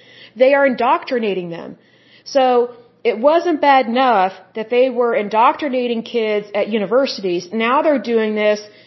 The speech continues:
age eighteen and lower, especially at our public schools. This is why parents are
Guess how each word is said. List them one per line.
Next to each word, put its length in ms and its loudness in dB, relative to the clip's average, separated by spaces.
age 240 2
eighteen 440 0
and 120 -8
lower, 400 -4
especially 560 0
at 60 2
our 220 0
public 200 0
schools. 480 -14
This 220 0
is 140 -2
why 200 2
parents 480 -2
are 120 -6